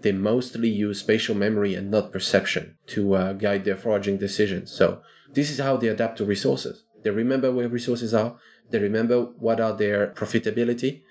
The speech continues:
and they adjust. That has a lot of consequences for conservation because,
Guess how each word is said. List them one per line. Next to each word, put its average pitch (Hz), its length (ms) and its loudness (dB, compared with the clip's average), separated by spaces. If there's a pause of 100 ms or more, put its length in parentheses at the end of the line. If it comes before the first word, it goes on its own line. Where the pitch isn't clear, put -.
(420)
and 104 460 0
they 120 100 2
adjust. - 560 -2 (500)
That 123 140 -2
has 175 160 0
a 123 60 2
lot 131 200 -2
of - 160 -2
consequences 113 760 -2
for 104 160 4
conservation 101 680 -2
because, 98 580 -2